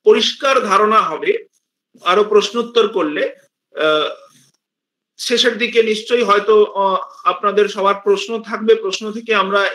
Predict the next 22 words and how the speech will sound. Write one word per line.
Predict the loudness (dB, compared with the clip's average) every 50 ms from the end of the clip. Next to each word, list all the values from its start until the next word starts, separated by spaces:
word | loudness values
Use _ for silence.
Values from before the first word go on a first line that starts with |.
| -8
এটার | -10 -6 -4 -2 -2 -2
আরো | -2 -2 0 2 2 4 6 4 4
পরিষ্কার | 4 4 2 0 0 -4 -4 -4 -4 -2
জায়গায় | -2 -2 0 0 -2 -2
পৌঁছে | -6 -10 -14 -12 -4 -4
যেতে | -2 -2 -2
পারবো। | -4 -4 -4 -4 -2 -4 -6 -8 -8 -14 _ _ _ _ _ _ _ _ _ _ _ _ _ _ _ _ _ 0
তো | 2
আমরা | 2 2 2 2 0 0 2
চলে | 2 2 2 2
যাচ্ছি | 2 2 0 -2 -4 -2 0
আবার | 0 2 2 2 2 0 -2 -4 -8 -14 _ _ _ _ _
মূল | 0 4 4 4 4 4
জায়গায়। | 2 -2 -2 -4 -8 -14 -20 -20 _ _ _ _ _ _ _ _ _ _ _ _ _ _ _ _ _ -20 _ _
তাহলে | -2 0 0
এই | -2 0 0 0 0 0 -4 -4
যে | -4 -2 -2 -2 -2 -4 -8 -14 -10 -2
জগতের | 0 0 4 4 2 2 2 -4 -6 -4
বিভিন্ন | -4 -2 -2 0 0 -2 -2 -2 -2 -2 0
পদার্থের | 0 0 0 0 -2 -4 -8 -14 _ 4 6 6 6 4 2 -4 -8 -14 _ _ _ _ -10
মধ্যে | -8 -8 -8 -8 -10 -4 0 2 4 4 4 2 0
যে | 2 4 4 6 6 4 2 -2